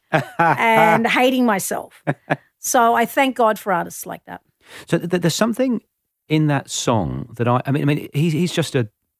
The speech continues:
Speaker 1: a genius to write, you know, Sir Duke and all those wonderful,
Speaker 2: Mm.
Speaker 1: uh, just incredible.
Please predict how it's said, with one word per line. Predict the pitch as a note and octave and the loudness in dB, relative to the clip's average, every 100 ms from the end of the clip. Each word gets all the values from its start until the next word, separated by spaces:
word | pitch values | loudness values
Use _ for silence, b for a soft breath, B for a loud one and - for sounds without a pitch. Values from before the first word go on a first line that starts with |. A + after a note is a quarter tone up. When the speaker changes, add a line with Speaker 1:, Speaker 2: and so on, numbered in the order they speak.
| _ | _
Speaker 1:
a | A#2+ | -8
genius | - B2 C#3+ A#2+ G2+ - | -6 0 2 2 0 -4
to | - A2 | -4 0
write, | A2 G2 - | 2 0 -2
you | B2 | -4
know, | F2+ | -4
Sir | - - | -2 -2
Duke | G#2+ A#2+ G#2 A#2+ | -2 0 0 2
and | |
all | C#3 | 2
those | B2+ G#2+ | 2 2
wonderful, | A2 G#2 A#3+ | 0 0 0
Speaker 2:
Mm. | A#3+ F#3 C3 - - | 2 0 -4 -16 -14
Speaker 1:
uh, | - | -6
just | D3 D#3 | -4 -2
incredible. | C#3+ - - F3+ D3+ C#3+ | -2 -2 2 2 2 0